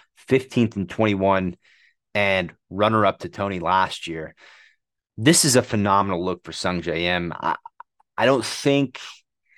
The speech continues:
sixteen to one is a bad number considering the fact that he's rounding into form, two top twenty-fives in his last three starts. I'll be taking Sungjae in a matchup. So we'll,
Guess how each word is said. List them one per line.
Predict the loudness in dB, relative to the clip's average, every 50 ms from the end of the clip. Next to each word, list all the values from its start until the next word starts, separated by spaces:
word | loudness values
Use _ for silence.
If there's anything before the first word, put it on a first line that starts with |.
| _ _ -20 -20 -20 -20 _ _ _ _
sixteen | -8 -4 -2 -2 -2 -2 -4 -4 0 2 2 4 4
to | 4
one | 2 4 2 2 4 4 2 2 0
is | 0 -2 -6
a | -6
bad | -2 0 0 0 0 -2
number | -4 -6 -4 -6 -6
considering | -6 -8 -12 -12 -8 -6 -4 -4 -4
the | -6
fact | -4 -2 -2 -2 -2 -2
that | -4 -8
he's | -8 -6
rounding | -4 -2 -2 -2 -2 -4
into | -6 -8 -10
form, | -8 -6 -4 -2 0 0 -2 -4 -6 -10 -16 -20 _ _ _ _ _ _ _
two | 0 2 2 2
top | 2 0 0 2 2 2 2 -2
twenty-fives | -4 -4 -4 -4 -4 -2 0 2 4 4 4 2 0 -2 -6 -12 -14 -16 _ _ _ _ _ _ _ _ _ _ _ _ _ _ _ _ _ _ _ _ _ _ _ _ _ _ _ _ _ _ _ _ _ _ _
in | -2 0 0
his | 2 2
last | 2 4 4 2 0 -2 -6
three | -6 -6 -6
starts. | -4 -2 2 2 2 2 0 0 0
I'll | 4 4 4 6
be | 4 2
taking | 0 -2 -2 -2 0 0 -2 -4 -6 -8 -6 -8 -10 -12 -16 _ _ _ _ _ _ _ _ _ _ -10
Sungjae | -6 -2 0 0 0 0 0 0 0 0
in | 0
a | -2
matchup. | -2 -2 -2 -2 -2 -2 -4 -6 -6 -6
So | -6 -4 -2
we'll, | 0 0 0 0